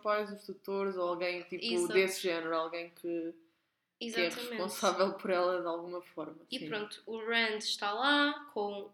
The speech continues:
Speaker 2: outros dois personagens também nos são introduzidos, o Perrin e o Matt, e a Egwene chega, e o que nós entendemos é que, pelos vistos, este ritual que a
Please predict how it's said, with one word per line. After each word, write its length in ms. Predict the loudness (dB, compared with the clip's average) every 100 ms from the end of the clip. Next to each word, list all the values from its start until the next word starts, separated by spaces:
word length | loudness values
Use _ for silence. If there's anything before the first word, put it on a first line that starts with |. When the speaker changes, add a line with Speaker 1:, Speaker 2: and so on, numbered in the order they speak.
| -2
Speaker 2:
outros 460 | -2 -2 -4 -4
dois 260 | -2 -4 -4
personagens 580 | -8 -6 -4 -4 -6 -6
também 240 | -6 -6
nos 140 | -6 -6
são 160 | -6
introduzidos, 760 | -8 -10 -14 -8 -6 -6 -8 -10
o 80 | -14 -14 -2
Perrin 480 | 2 2 2 -2 -6
e 40 |
o 80 | -2
Matt, 400 | 0 0 -2 -12 -18 -20 -20 -20 -20 -20 -20 _ _ _ -8
e 540 | -2 -2 0 -2 -2
a 280 | 0 0 0
Egwene 520 | 0 -2 -4 -4 -4 -4
chega, 640 | -2 -2 -2 -2 -2 -4
e 460 | -8 -4 -4 -4 -8
o 60 | -10
que 120 | -4
nós 200 | -4 -2
entendemos 560 | -4 -4 -4 -4 -4 -4
é 80 | -6
que, 600 | -6 -6 -4 -4 -6 -10 _ _ _ _
pelos 320 | -6 -4 -4
vistos, 320 | -6 -6 -6 -8
este 200 | -8 -8
ritual 500 | -10 -6 -6 -8 -10 -12
que 60 | -10
a 240 | -8 -6